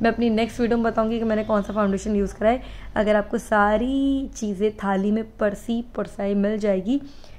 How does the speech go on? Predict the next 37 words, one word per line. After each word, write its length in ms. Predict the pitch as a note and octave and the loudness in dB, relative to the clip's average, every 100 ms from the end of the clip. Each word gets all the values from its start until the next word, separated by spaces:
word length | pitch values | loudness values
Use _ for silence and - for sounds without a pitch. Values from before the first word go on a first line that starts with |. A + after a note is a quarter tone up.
| - - | -10 -4
तो 60 | |
आपको 180 | G#3 - | -4 -4
किसी 300 | G3+ C4 D4+ | -6 -2 -2
चीज़ 220 | D4 C4 - | 0 -2 0
की 100 | C4 | 4
वैल्यू 260 | A3+ A3+ | 4 4
नहीं 120 | A#3 A#3 | 2 2
होगी, 180 | A3+ | 0
इसलिए 720 | B3+ C4 - C4 A#3+ G#3+ A#3 D4+ - - - | -2 -4 -6 -2 0 2 0 -2 -10 -18 -2
आपको 240 | A3 A3 | 0 0
इस 100 | C4 | -2
वीडियो 260 | G3+ A3+ A3+ | 0 0 2
को 100 | A#3+ | 4
लाइक 280 | G#3+ G3 G3+ | 4 2 2
करना 200 | A3+ A3+ | 0 0
है, 160 | B3 A3+ - | 0 -2 -4
जितना 280 | C4+ C4+ D4+ | -6 0 4
हो 120 | C#4+ | 4
सके 260 | C#4 B3+ C4 | 2 -2 -4
शेयर 300 | - A#3 A#3+ | 0 2 2
करो 340 | A#3+ A#3 B3+ - - - - - - | 2 4 4 2 -12 -20 -20 -20 0
और 380 | B3 A#3+ C4 C#4 C#4+ C#4+ | 6 8 8 6 4 4
नीचे 260 | A#3+ A#3+ B3 | 2 2 0
कमेंट 340 | A3+ A3+ A#3+ | 2 2 2
बॉक्स 280 | A3+ A3 - | 2 0 -2
में 140 | A3+ | -2
कमेंट 360 | A3 G#3+ G#3+ B3 | 2 2 2 2
करके 200 | A#3+ A#3+ | 0 0
मुझसे 280 | A#3 A3 A#3 | -2 -2 -4
पूछो 260 | A3 G#3 A3 | -4 -2 -2
मैंने 200 | G#3+ G#3+ | -2 0
कौन 180 | G3+ | -2
सा 100 | F#3+ | -2
फाउंडेशन 420 | G3+ G3 G3 F#3+ G3+ | -2 0 -2 -2 -4
अप्लाई 320 | G3+ F#3+ G3+ | -2 -2 0
किया 220 | A3 G#3 | 0 0
है। 180 | A#3 | 0